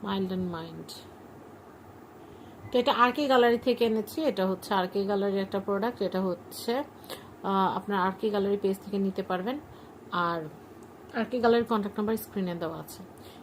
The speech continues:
স্ক্রিনে দেখানো কন্ট্যাক্ট নাম্বারে কন্ট্যাক্ট করে আপনারা এই প্রোডাক্টটা নিতে পারবেন। সবাই ভালো থাকবেন। আর দামটা আমি আবার বলে দিচ্ছি, সতেরোশো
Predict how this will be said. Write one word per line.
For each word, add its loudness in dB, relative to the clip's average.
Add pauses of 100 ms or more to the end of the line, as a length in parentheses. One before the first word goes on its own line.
(140)
স্ক্রিনে 0
দেখানো 2
কন্ট্যাক্ট -2
নাম্বারে 0
কন্ট্যাক্ট -4
করে 0
আপনারা 0
এই -2
প্রোডাক্টটা -4
নিতে -2
পারবেন। -8 (240)
সবাই 2
ভালো 2
থাকবেন। -2 (140)
আর -2 (100)
দামটা 4
আমি 4
আবার 4
বলে 4
দিচ্ছি, 0
সতেরোশো 0